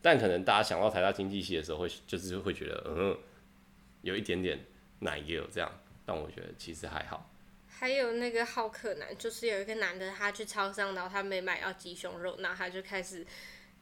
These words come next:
Speaker 2: 他就开始大崩溃，然后请来警察之后，他就打警察。可是后来，呃，就是他已经被制服之后，警察好像很不爽，警察就拿警棍，然后把他打到头破掉。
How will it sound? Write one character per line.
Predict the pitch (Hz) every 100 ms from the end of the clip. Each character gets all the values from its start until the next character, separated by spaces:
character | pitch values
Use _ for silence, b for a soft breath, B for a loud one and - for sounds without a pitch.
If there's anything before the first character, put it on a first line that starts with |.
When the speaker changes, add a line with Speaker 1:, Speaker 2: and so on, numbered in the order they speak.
| -
Speaker 2:
他 | - 202
就 | 196
开 | 196 208
始 | 185 175
大 | 214 180
崩 | 190 190 190
溃， | - 262 185
然 | 220
后 | 214
请 | - 202
来 | 180 185
警 | 185 175
察 | - 170
之 | 180 196
后， | 190
他 | 196 196
就 | 185 196
打 | 175 165
警 | 165 -
察。 | - - - B B B
可 | 226
是 | 208
后 | 247 240
来， | 196 190 - -
呃， | - 190 175
就 | 175 214
是 | 214
他 | 214
已 | 190
经 | 175 185
被 | 196
制 | 190 196
服 | 190 -
之 | - 180
后， | 185
警 | 180 175
察 | 143 165
好 | 165
像 | 185
很 | 185
不 | -
爽， | 190 - 185
警 | 185 165
察 | 180 180
就 | 208
拿 | 185 180
警 | 180 135
棍， | 190 170
然 | 165
后 | 160
把 | 160
他 | 180
打 | - 82
到 | 160
头 | 196
破 | - -
掉。 | -